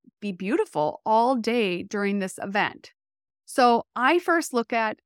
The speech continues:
am I going to have to make my installation foam free based on weight restrictions or structure restrictions, or can I do it foam free?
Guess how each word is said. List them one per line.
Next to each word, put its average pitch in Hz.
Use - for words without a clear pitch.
am -
I 233
going 233
to 240
have 214
to 226
make 202
my 202
installation 196
foam 185
free 277
based 214
on 185
weight 202
restrictions 269
or 180
structure -
restrictions, 294
or 339
can -
I 311
do 320
it -
foam 262
free? -